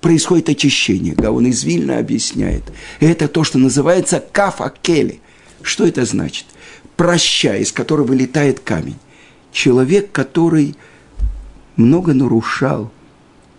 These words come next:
законы правильной речи.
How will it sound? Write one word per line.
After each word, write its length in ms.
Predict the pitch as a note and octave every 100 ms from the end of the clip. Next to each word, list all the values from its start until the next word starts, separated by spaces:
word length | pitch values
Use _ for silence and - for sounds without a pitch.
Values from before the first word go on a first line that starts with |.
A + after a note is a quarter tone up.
| _ _ _ _ _ _ _ _ _ _ _ _ _ _ _ _ _
законы 640 | A2 A#2 - C3+ B2 A#2+ - - _ _ -
правильной 640 | A2+ A2 F#2 F2+ F#2+ F#2
речи. 400 | F2+ - -